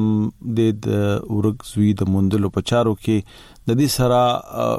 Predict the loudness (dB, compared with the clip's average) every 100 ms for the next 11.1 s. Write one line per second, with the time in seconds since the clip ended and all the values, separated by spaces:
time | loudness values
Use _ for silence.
0 | -6 -6 0 0 2 2 0 -2 -4 0
1 | 0 0 -2 -4 -4 -2 -4 -6 -14 -20
2 | -20 -8 -2 0 2 0 0 0 0 0
3 | 0 0 0 0 0 0 -2 -2 -2 0
4 | 0 2 2 2 2 0 -2 -2 0 0
5 | 0 0 0 0 2 2 0 -4 -20 -20
6 | -20 -20 -8 -2 0 0 0 0 2 0
7 | 0 -6 -6 -2 2 2 2 0 0 -2
8 | -4 -2 0 2 0 2 0 -2 -2 2
9 | 2 2 0 -2 0 2 2 2 2 2
10 | 2 2 0 -2 -4 0 2 2 0 0
11 | -2